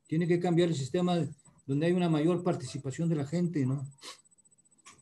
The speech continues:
Yo he insistido en particular con los alcaldes o candidatos a alcaldes. Tiene que haber un sistema, por ejemplo, de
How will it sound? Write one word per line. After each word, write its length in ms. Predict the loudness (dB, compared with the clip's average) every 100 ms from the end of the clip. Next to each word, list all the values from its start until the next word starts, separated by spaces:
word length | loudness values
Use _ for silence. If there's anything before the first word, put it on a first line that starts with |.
| _ _
Yo 140 | -2 2
he 20 |
insistido 420 | 2 2 2 2
en 80 | 2
particular 720 | 2 0 -2 0 2 2 0 -6 -18 -20 -20 -20 _ _ _ _ _ _
con 180 | 0 2
los 140 | 2
alcaldes 480 | 0 4 6 6 4
o 80 | 4
candidatos 480 | 4 6 6 6 4
a 20 |
alcaldes. 640 | 6 8 10 8 6 0 _ _ _ _ _ _ _ _ _ _ -8 2
Tiene 200 | 4 6
que 80 |
haber 120 | 6 6
un 80 |
sistema, 420 | 4 2 4 4 4
por 120 | 4
ejemplo, 500 | 4 2 2 2 0 -12 _ _ _ _ _ -14
de 580 | 0 4 6 4 2